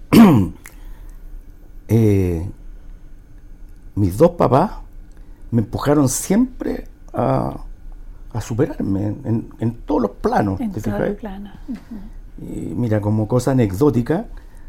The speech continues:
Speaker 1: eh, yo debo haber estado en sexto básico por ahí, séptimo, yo tenía un físico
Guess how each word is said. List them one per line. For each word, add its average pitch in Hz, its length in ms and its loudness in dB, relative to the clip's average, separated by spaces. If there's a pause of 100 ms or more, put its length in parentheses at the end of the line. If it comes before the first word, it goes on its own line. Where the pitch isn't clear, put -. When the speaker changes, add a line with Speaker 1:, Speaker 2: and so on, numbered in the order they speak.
(540)
Speaker 1:
eh, 101 580 0 (520)
yo 107 140 2
debo 104 200 4
haber 95 120 4
estado 107 420 2
en 92 340 -2
sexto - 560 -2
básico 110 480 4
por 98 140 2
ahí, 113 280 2 (880)
séptimo, 135 680 0 (1200)
yo 135 260 2
tenía 123 380 4
un 104 160 2
físico 101 880 0